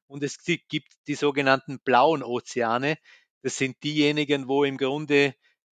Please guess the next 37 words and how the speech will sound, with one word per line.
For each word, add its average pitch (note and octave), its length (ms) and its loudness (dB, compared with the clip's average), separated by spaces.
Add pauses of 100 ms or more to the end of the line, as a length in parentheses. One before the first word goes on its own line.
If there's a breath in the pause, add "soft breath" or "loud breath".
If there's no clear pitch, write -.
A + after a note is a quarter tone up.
(120)
die C#3 260 -2
weniger C3+ 340 4
stark A#2+ 420 2
oder B2 160 -2
gar A#2+ 240 4
nicht B2 240 -2
umkämpft G#2+ 560 -10
sind. F#2+ 260 -20 (1080)
Und B2+ 140 -20
ich C3+ 120 -10
glaube, D3 300 4
diese D3+ 260 -4
beiden C#3+ 380 4
Bilder E3 340 0
kann D3+ 200 -2
man D3 160 -2
gut - 340 -14
auch D3 260 4 (600)
in C#3+ 240 -4
die, C#3 380 0
in C#3 280 -6
die C3 280 0
Selbstvermarktung B2 960 2
einführen. A2 680 -4
Also A2 240 -4
wenn's C3+ 240 -4
drum C3+ 220 -6
geht, C3+ 440 0 (460)
sich - 280 -14
quasi C#3 380 6
auf C3+ 100 0
dem, C3+ 100 -14
am C3+ 180 -2
Arbeitsmarkt B2+ 760 2
neu A2+ 240 0
zu - 160 -12
positionieren. A2 960 -8